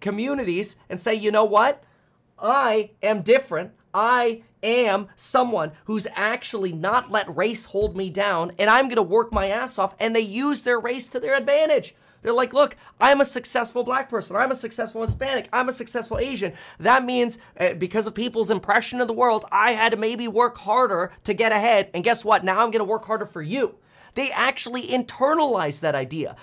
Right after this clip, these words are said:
So rather than looking at the color of your skin or your disadvantages and somehow saying,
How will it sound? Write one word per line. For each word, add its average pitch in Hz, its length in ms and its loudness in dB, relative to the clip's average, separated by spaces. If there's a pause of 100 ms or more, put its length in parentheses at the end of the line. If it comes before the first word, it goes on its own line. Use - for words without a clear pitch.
So 247 180 2
rather 254 360 2
than 220 160 -2
looking 247 360 -4
at 226 140 -2
the 202 80 -6
color 247 340 -2
of 196 100 -2
your 180 100 -4
skin 269 500 -4
or 220 80 2
your 185 160 0
disadvantages 202 960 -4
and 190 140 -8
somehow 240 340 0
saying, 240 440 0